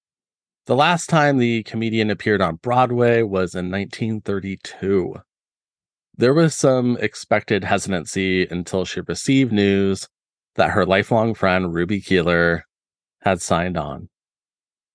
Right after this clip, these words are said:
In January of nineteen seventy-one, the production would officially open in Boston, a tryout town.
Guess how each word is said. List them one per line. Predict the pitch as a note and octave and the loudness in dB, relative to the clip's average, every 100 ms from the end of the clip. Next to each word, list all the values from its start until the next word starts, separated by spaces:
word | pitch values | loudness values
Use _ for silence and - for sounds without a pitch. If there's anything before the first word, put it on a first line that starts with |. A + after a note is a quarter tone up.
| _ _ _ - | _ _ _ -6
In | A2+ | -6
January | A2 E3+ F3+ F3 F3+ E3 | 0 0 2 2 2 2
of | A2 | 2
nineteen | G2+ F2+ A2 F#2+ | -2 -2 -6 -2
seventy-one, | - G2 F2+ F#2+ A#2 B2 B2 B2 - _ _ _ _ _ | 0 0 0 2 4 4 4 0 -4 _ _ _ _ _
the | E3 | -2
production | E3+ E3+ D3+ - D#3+ C3+ | 2 2 2 0 0 2
would | B2+ | 0
officially | C3 A2+ G#2+ A#2+ A2 A2 G2+ | 0 -2 -2 -2 0 2 2
open | G2 F#2 G2+ F#2 | 0 0 -2 -2
in | F#2 | -2
Boston, | E2 D2 D2 - D#2+ D2 F#2 - _ _ _ _ _ _ _ _ | 0 0 -2 -4 -6 -6 -10 -14 _ _ _ _ _ _ _ _
a | F#2+ G2 G2 F#2 | 2 4 4 2
tryout | - D2+ D2+ D2+ - | -2 -2 -2 -4 -6
town. | - - - - | -8 -8 -8 -12